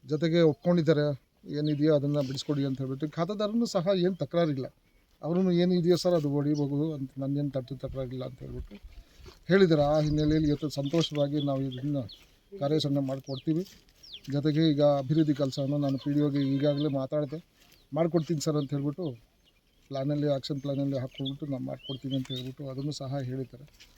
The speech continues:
ಆದ್ದರಿಂದ ನಾವೆಲ್ಲ ಇನ್ನೊಮ್ಮೆ ಮತ್-, ಮತ್ತೊಮ್ಮೆ ಗ್ರಾಮಸ್ಥರಿಗೆ ನಾನು ಧನ್ಯವಾದಗಳನ್ನು ಹೇಳುತ್ತಾ ಎಲ್ಲರೂ ಚೆನ್ನಾಗಿರ್ರಿ. ಈ ಸಂತ-, ಒಳ್ಳೆ ದೇವ್ರ ಕೃಪೆಯಿಂದ ಈ ವರ್ಷ ಒಳ್ಳೆ ಮಳೆ ಆಗೋ ಸಾಧ್ಯತೆ ಇದೆ.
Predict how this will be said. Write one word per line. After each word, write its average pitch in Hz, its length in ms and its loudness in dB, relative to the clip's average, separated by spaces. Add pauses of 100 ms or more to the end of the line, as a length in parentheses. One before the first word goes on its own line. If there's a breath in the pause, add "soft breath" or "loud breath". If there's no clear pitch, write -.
(160)
ಆದ್ದರಿಂದ 139 400 -2
ನಾವೆಲ್ಲ 135 480 -2 (340)
ಇನ್ನೊಮ್ಮೆ 151 260 0
ಮತ್-, 139 180 0
ಮತ್ತೊಮ್ಮೆ 151 420 0 (600)
ಗ್ರಾಮಸ್ಥರಿಗೆ 143 720 -2
ನಾನು 131 240 -4
ಧನ್ಯವಾದಗಳನ್ನು 139 500 0
ಹೇಳುತ್ತಾ 135 340 -4
ಎಲ್ಲರೂ 135 400 0
ಚೆನ್ನಾಗಿರ್ರಿ. 139 580 -4 (920)
ಈ 180 260 -8
ಸಂತ-, 151 380 -4 (680)
ಒಳ್ಳೆ 147 200 0 (640)
ದೇವ್ರ 156 180 4
ಕೃಪೆಯಿಂದ 147 420 0
ಈ 143 160 2
ವರ್ಷ 143 240 0 (760 loud breath)
ಒಳ್ಳೆ 151 180 2
ಮಳೆ 143 220 2 (280)
ಆಗೋ 147 220 2
ಸಾಧ್ಯತೆ 143 420 2
ಇದೆ. 117 180 -6